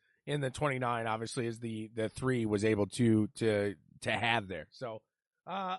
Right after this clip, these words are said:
I, I really think, like I said, the, to, to argue that there is a better, uh, rivalry ever in, in sports, a-, and you could look at basketball, and you could look at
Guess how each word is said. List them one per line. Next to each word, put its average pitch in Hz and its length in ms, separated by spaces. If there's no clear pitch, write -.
I, 226 220
I 226 80
really 220 380
think, 214 260
like 202 200
I 180 60
said, 180 380
the, 165 320
to, 180 240
to 175 260
argue 226 640
that 170 220
there 208 220
is 175 120
a 160 120
better, 202 640
uh, 117 520
rivalry 185 720
ever 190 420
in, 170 240
in 180 220
sports, - 720
a-, 165 360
and 170 120
you 220 220
could 226 160
look 214 160
at 165 120
basketball, 170 720
and 170 180
you 208 160
could 196 120
look 196 220
at 170 100